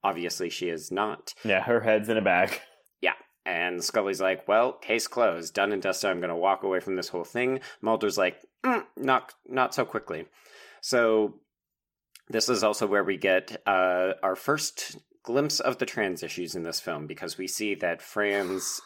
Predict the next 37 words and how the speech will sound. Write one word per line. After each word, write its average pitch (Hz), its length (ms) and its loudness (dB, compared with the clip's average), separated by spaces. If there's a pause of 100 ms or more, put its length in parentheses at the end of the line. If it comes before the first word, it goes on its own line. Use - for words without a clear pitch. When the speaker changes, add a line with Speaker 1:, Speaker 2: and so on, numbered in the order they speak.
Speaker 1:
severed 110 580 0
arm, 92 360 0
which 123 160 -6
is 92 140 -6
the 92 60 -6
one 87 120 -4
that 87 100 -4
was - 120 -10
found 90 220 -6
earlier 85 340 -6
in 82 80 -6
the 82 60 -8
film 92 240 -4
that 82 140 -6
they 82 80 -14
keep 78 160 -8
talking 80 260 -6
about 78 180 -2
all 78 120 -4
the 71 160 -10
animal 110 380 -6
tranquilizers 104 720 0
Speaker 2:
Yeah. - 60 -16
Speaker 1:
being 104 220 -2
in, 110 200 -2 (320)
we 107 60 -2
see 123 160 0
that 107 180 2
it 98 120 -2
has 101 160 -2
been 87 240 -2
replaced 92 440 -6
by 80 120 -4
a 76 100 -4
female 98 640 -6
arm 78 380 -6
because 76 580 -8